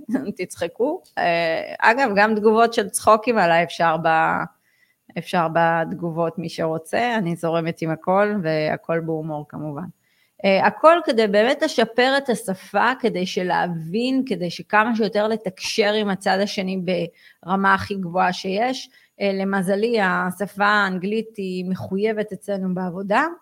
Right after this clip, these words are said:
<clears throat> אנחנו מתקשרים עם ארצות הברית, קנדה, אנגליה, הכל בשפה האנגלית. כמובן שיש דקויות שונות, אה, בין, אה, השפות האלה. אה, כל אחד, אה, הוגה לפעמים מילים בצורה קצת שונה, אבל בסדר, הפואנטה היא אותה פואנטה.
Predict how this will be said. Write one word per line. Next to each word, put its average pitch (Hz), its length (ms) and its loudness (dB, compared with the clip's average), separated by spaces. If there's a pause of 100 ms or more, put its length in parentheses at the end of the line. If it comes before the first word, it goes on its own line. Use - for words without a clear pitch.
(140)
<clears throat> 254 360 6
אנחנו 180 320 -4
מתקשרים 190 600 -4
עם 180 180 -4
ארצות 185 340 -6
הברית, 196 300 -6
קנדה, 180 560 0
אנגליה, 190 360 -4
הכל 226 380 0
בשפה 180 320 -4
האנגלית. 190 520 -2
כמובן 175 300 -6
שיש 185 240 -8
דקויות 180 460 -6
שונות, 175 280 -10 (580)
אה, 185 60 -2 (840)
בין, 180 320 2
אה, 170 220 -2
השפות 180 520 -4
האלה. 240 260 2
אה, 175 440 -2
כל 175 200 -4
אחד, 180 360 0
אה, 160 200 -2
הוגה 185 500 0
לפעמים 180 480 -2
מילים 170 260 -2
בצורה 165 340 -4
קצת - 260 -12
שונה, 220 460 0
אבל 165 160 0
בסדר, 175 540 -2
הפואנטה 190 800 0
היא 170 120 2
אותה 156 200 -4
פואנטה. 240 440 -2